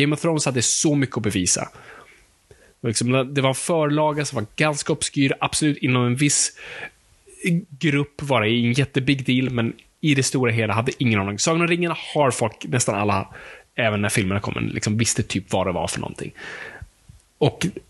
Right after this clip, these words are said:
T V-serier, definitivt samma sak som vi pratade om pilotavsnitt, just att de har liksom ingenting att falla tillbaka på. Det är liksom, de måste bara fånga det i första avsnittet och absolut första säsongen, för att det är, det är det enda de har för att kunna sen berätta sitt längre,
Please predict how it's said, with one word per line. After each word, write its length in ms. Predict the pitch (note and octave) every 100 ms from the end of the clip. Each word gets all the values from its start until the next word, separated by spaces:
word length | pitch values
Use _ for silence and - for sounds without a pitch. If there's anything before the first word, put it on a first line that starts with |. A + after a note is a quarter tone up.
| -
T 200 | - E3
V-serier, 640 | B2+ B2 D3 C3+ A2 F#2+ -
definitivt 480 | B2 C#3 C3 C#3+ B2
samma 200 | C#3 B2
sak 160 | B2
som 140 | A#2 G#2
vi 60 |
pratade 260 | A2 A#2 A2+
om 80 | A2
pilotavsnitt, 760 | A#2+ A#2 G#2+ G2+ - A2 -
just 160 | G2+ A2
att 80 | G#2
de 140 | A2
har 100 | A#2+ -
liksom 220 | C3 C3+ -
ingenting 520 | F#3+ D3+ C#3+ C3 A2+
att 60 | G#2
falla 180 | G#2+ G2+
tillbaka 380 | G#2+ G2+ -
på. 220 | - - - - -
Det 40 |
är 40 | A#2
liksom, 220 | - G#2+
de 160 | D#3 C#3
måste 260 | B2+ -
bara 120 | A2 G2
fånga 320 | - G2+ G2
det 60 |
i 40 | G2+
första 320 | - G2+ G#2+
avsnittet 340 | G2 - G2+ A#2+
och 120 | C3+
absolut 340 | - A2+ G#2
första 240 | G#2+ - G#2
säsongen, 400 | - G2 F#2+ F#2+
för 140 | F#2+
att 140 | G2 - - - - -
det 120 | A2+
är, 120 | G2 -
det 100 | B2+
är 40 |
det 260 | A2 - C#3+
enda 240 | A2 A2+
de 160 | G2 G2
har 400 | - G#2 - - - - - - - _ - -
för 100 | B2+
att 80 | -
kunna 180 | A2+ G#2
sen 160 | G2
berätta 320 | G2 G#2+ -
sitt 240 | G#2 G#2+ -
längre, 440 | G#2+ G#2 A2 A#2